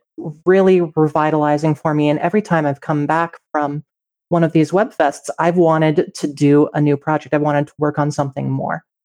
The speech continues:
And it's a little bit like your show, where you just get to talk to people about a thing that people are passionate about, that they have a lot to say about. There are web fests in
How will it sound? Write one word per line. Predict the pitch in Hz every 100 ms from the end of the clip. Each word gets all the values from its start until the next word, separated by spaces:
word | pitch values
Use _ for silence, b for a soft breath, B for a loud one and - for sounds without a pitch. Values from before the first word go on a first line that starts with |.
| _ _ _ _ -
And | 175 160 160 160 - _ _ _ _ _ _ _ _ -
it's | 196 -
a |
little | 240 349
bit | 427 294
like | 262 254 294
your | 339
show, | - - 160 -
where | 175 180 180 180 - _ -
you | 185
just | 196 -
get | 240
to | - 220 208 208 _ _ _
talk | - - - - -
to | 175
people | - 143 139 151 160 _ _ -
about | 165 156 147 359 -
a | 170
thing | - - - 170
that | 160 160 _ -
people | 170 214
are | 190 170
passionate | - 156 190 160 139
about, | 135 -
that | - 151
they |
have | 151 156
a |
lot | 156 139 139 143 _
to | -
say | - - 147 135 156 _ _ _ _ -
about. | 143 - - - - _ _ _ _ _ _ _ _ _ -
There | 170
are | 160 160 160
web | 156 170
fests | 175 190 175 - - -
in | 180 151 151 147 147